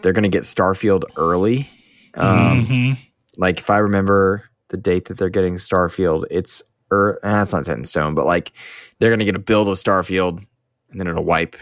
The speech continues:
Speaker 1: and then they'll get the, the early access one. But that means right in that window where they could be playing Immortals, they're gonna have to review, and that means coverage, and that means clicks and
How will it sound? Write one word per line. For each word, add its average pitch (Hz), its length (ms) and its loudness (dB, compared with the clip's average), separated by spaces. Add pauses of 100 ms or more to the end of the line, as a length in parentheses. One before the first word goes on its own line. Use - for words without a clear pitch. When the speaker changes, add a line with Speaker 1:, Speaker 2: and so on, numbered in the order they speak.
(100)
Speaker 1:
and 85 140 -10
then 82 280 -6
they'll 85 100 -2
get 76 160 -10
the, 78 180 -2 (140)
the 87 80 0
early 85 260 2
access 82 400 -4
one. 80 300 -4 (360)
But 95 120 -2
that 101 140 2
means 92 280 -2
right 98 300 2
in 98 100 0
that 98 140 -2
window 104 280 2
where 92 120 4
they 87 120 0
could 87 180 -6
be 90 100 -2
playing 90 300 -2
Immortals, 92 640 0 (1200)
they're 87 120 -2
gonna 82 140 -2
have 76 140 -4
to 80 100 -4
review, 71 460 -4 (100)
and 87 120 -2
that 85 120 -4
means 85 200 -4
coverage, 80 640 -2
and 92 60 -6
that 73 100 -6
means 82 340 -6 (100)
clicks - 720 -4
and 73 480 -8